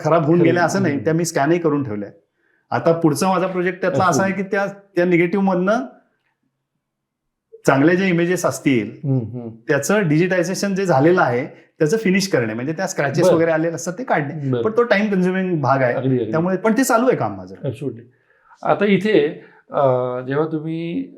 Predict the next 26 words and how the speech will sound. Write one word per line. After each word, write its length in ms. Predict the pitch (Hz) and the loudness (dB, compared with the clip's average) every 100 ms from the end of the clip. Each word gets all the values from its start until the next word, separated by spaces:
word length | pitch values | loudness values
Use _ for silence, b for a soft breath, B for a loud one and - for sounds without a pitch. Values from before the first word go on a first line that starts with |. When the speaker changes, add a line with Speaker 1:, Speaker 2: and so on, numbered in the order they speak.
| - - 143 | -18 -12 0
Speaker 2:
जागरूकता 640 | 131 120 127 156 - 165 | 4 4 2 -2 -2 -4
हा 180 | 127 131 | -2 -4
एक 60 | 135 - - | -8 -12 -20
शब्द 180 | 147 117 | -16 -8
वापरलात 400 | 131 - 117 113 120 | -6 -6 -10 -14 -8
किंवा 340 | 139 131 143 151 b b b _ | -4 -2 -4 -6 b b b _
लोकांनी 640 | 147 131 156 165 170 175 - | 0 0 0 -2 -2 -4 -4
ज्या 220 | 143 143 | -2 -2
पद्धतीने 340 | 151 139 143 165 | -2 -6 -6 -4
त्यांची, 260 | 151 135 | -6 -6
त्यांचे 280 | 156 139 151 | -8 -8 -12
काम 360 | - 139 156 - - 147 | -8 -6 -6 -10 -10 -6
जपून 320 | 143 156 147 | -6 -6 -10
ठेवलं 300 | 135 131 120 | -8 -6 -6
पाहिजे 300 | 123 117 120 | -8 -10 -12
किंवा 300 | 123 143 - - | -10 -8 -10 -4
लोकांना 360 | 185 143 170 147 | -2 -2 0 -2
दाखवलं 300 | 127 151 131 | -2 -4 -6
पाहिजे, 340 | 120 110 117 b b b - | -6 -10 -14 b b b -2
हा 200 | 170 196 | 2 4
एक 120 | 196 | 4
जसा 160 | 185 | 2
भाग 220 | 202 175 175 | 0 0 0
आहे, 120 | 170 | -2
तसाच 480 | 170 - 208 165 165 | -4 -2 2 2 0
आत्ता 600 | 160 - - 196 208 - | -6 -12 -4 -2 -2 -2